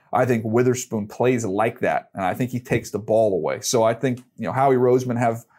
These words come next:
having seen Asante Samuel up close and what he looks like, I think he's gonna see a lot of that in Witherspoon. That's why I had him going with the Eagles. And then, you know, you bring up a good point on Christian Gonzalez. I have him going fourteen right here.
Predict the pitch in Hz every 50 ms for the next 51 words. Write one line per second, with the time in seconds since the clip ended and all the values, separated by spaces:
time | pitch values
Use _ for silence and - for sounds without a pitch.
0 | _ _ - 131 127 123 120 120 - - - 143 156 160 151 143 - 170 151 147
1 | 160 151 147 147 - 156 147 151 151 147 135 - - 156 147 151 147 147 139 139
2 | 139 143 135 139 147 147 - - 147 131 - 120 123 - 135 127 135 127 123 131
3 | 113 107 - - - 127 113 104 104 107 117 117 117 104 104 110 104 104 - -
4 | 110 120 120 110 110 117 117 123 123 - - 131 135 131 135 139 - - _ _
5 | _ _ - 123 120 - 120 110 107 107 117 110 113 120 113 110 104 - 113 107
6 | 104 101 92 92 - - - 110 120 113 113 110 110 110 110 - - 120 127 123
7 | 123 120 120 117 117 - - _ _ _ _ - 135 127 117 113 113 - 139 139
8 | - 147 156 160 147 - 135 123 117 143 139 131 - 143 139 139 131 123 113 -
9 | - 139 131 - 120 117 113 117 117 107 123 127 123 - - 131 139 135 127 127
10 | 120 123 113 110 110 - - 131 127 131 127 - 139 131 135 139 123 110 123 123
11 | 120 123 123 123 135 147 143